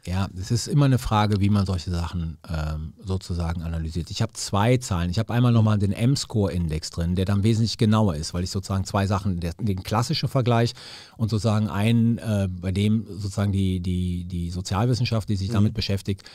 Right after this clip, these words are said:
Speaker 1: mittlerweile sich geeinigt hat, dass das der sauberere Vergleich ist. Es ist immer eine Frage, wie du diese Sachen misst.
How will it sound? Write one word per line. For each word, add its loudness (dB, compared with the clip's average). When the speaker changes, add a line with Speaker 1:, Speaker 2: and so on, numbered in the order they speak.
Speaker 1:
mittlerweile 0
sich 0
geeinigt 0
hat, -4
dass -4
das 0
der 0
sauberere 0
Vergleich -8
ist. -14
Es 2
ist -2
immer 8
eine 6
Frage, 4
wie 2
du 4
diese 2
Sachen 2
misst. -2